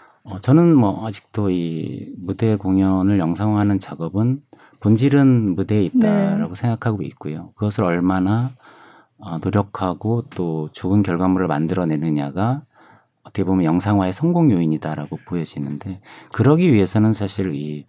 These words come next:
Speaker 1: 무대 공연을 연출하신 연출 선생님에게, 어, 뭐 묻는다든지 또는
Speaker 2: 음.
Speaker 1: 어떤 협의가 좀 필요한 부분인데, 저는 사실 이 영상화를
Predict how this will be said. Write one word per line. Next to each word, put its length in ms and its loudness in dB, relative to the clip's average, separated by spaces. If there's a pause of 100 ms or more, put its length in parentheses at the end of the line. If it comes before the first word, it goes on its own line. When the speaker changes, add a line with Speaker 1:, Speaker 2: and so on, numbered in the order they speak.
(240)
Speaker 1:
무대 180 4
공연을 400 6
연출하신 560 -2
연출 240 -2
선생님에게, 1200 -2 (720)
어, 440 -4 (300)
뭐 340 -6
묻는다든지 1040 2
또는 220 2
Speaker 2:
음. 580 0
Speaker 1:
어떤 480 -6 (640)
협의가 440 -4
좀 160 -2
필요한 320 2
부분인데, 640 -4 (560)
저는 240 2
사실 340 0
이 260 0
영상화를 1160 2